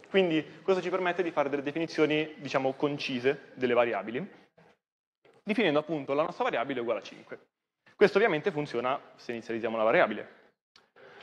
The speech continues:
Possiamo essere specifici, quindi possiamo dire la mia variabile deve avere questo tipo qua. La sintassi è uguale, let, nome variabile, due punti, tipo uguale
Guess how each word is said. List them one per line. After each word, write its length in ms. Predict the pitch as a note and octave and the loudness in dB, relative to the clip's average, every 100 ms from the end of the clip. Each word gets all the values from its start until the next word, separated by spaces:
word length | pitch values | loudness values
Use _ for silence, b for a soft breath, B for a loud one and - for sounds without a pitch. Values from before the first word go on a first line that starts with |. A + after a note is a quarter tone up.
| B B B B _ | B B B B _
Possiamo 540 | C#4+ D4 A#3+ A#3+ B3+ | 4 6 8 8 6
essere 760 | F#3 E3 - F#3+ F#3+ F#3+ - - | 2 0 -2 0 0 -4 -14 -20
specifici, 680 | - - E3+ D3 C#3 C3 C#3+ - _ _ | -8 -2 -2 -4 -10 -12 -14 -18 _ _
quindi 220 | F3 E3 | -8 -6
possiamo 280 | D#3 D3+ E3 | -4 -4 -4
dire 340 | E3 D3+ C#3 - | 0 0 0 -2
la 100 | C3 | -4
mia 140 | F3 | 0
variabile 480 | A#3 G3 G3 F#3+ C3 | 2 2 2 0 0
deve 240 | G#3+ G#3+ | -2 2
avere 480 | C#3+ C#3 C3+ C#3+ F3+ | 0 0 -2 -2 -4
questo 280 | - G#3+ F3 | -6 -6 -8
tipo 260 | - C3+ | -8 -8
qua. 200 | A#2+ G2 - _ _ _ _ _ _ _ _ _ _ _ _ | -8 -10 -14 _ _ _ _ _ _ _ _ _ _ _ _
La 140 | C#3+ C#3+ | 0 0
sintassi 420 | D#3 D3+ D#3+ D3 | 0 -4 -4 -2
è 20 | |
uguale, 420 | B2+ G#2+ G#2+ B2 E3 | -2 -2 -2 -6 0
let, 400 | B2+ B2+ - B2+ | 2 2 -2 -8
nome 200 | A#2+ A#2+ | -6 -2
variabile, 520 | F3+ D3+ A2 B2 C3+ | 0 0 -2 -2 -4
due 140 | C#3 | -4
punti, 480 | D3+ D#3+ C3 - A2+ | -4 -4 -6 -8 -10
tipo 440 | - F3+ - G3+ | -6 -4 2 2
uguale 720 | C#4 B2+ A2 A2+ A2+ A#2 - | 2 0 0 0 -4 -6 -16